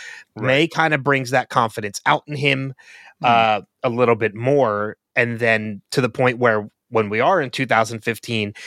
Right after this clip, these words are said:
Speaker 2: he is confident enough to say, "You know what? If you're not going with me, I'm going on my own." And he is the one who does eventually end up rescuing them.
Speaker 1: That
Speaker 3: Yes,
Speaker 1: is true.
Speaker 3: he does. Yeah, it's,
Speaker 2: Which
Speaker 3: it's more character building within the episode es-,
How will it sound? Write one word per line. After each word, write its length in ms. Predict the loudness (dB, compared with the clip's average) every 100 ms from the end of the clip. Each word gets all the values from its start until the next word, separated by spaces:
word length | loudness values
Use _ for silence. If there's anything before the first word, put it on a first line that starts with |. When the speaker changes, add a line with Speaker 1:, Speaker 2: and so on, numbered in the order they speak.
| -18 -4
Speaker 2:
he 300 | 2 4 4
is 120 | 2
confident 520 | 2 0 2 -2 -2
enough 200 | 0 -2
to 80 | 0
say, 160 | 2 2
"You 140 | 0
know 120 | 0 2
what? 200 | 2 0
If 160 | -4
you're 100 | -2
not 200 | 2 0
going 220 | 0 -2 0
with 200 | -2 0
me, 100 | -6
I'm 160 | -4
going 300 | 0 0 0
on 100 | -4
my 200 | -4 0
own." 400 | 2 2 -2 -14 _ _ _ _
And 160 | -2 -2
he 260 | 0 2 2
is 140 | 2
the 100 | 0
one 240 | 2 0
who 140 | 0 -4
does 340 | 2 2 2
eventually 500 | -2 -6 -6 -6 -6
end 140 | -6 -4
up 120 | -6
rescuing 480 | -2 -2 -2 -8 -8
them. 140 | -16 -20 _ _ _ _ -4
Speaker 1:
That 120 | 0
Speaker 3:
Yes, 140 | 0
Speaker 1:
is 80 | -2
true. 120 | -8 -8
Speaker 3:
he 40 |
does. 160 | -8 -10 _ _ _ -18 -10
Yeah, 180 | -2 0
it's, 260 | 2 0 2
Speaker 2:
Which 260 | 4 2
Speaker 3:
it's 80 | 0
more 260 | -2 0 0 2
character 360 | 2 2 2 2
building 640 | 2 2 2 0 -2 -8 -4
within 540 | -4 -2 -2 -2 0
the 140 | 2 4
episode 500 | 2 -2 0 0 2
es-, 300 | 0 -2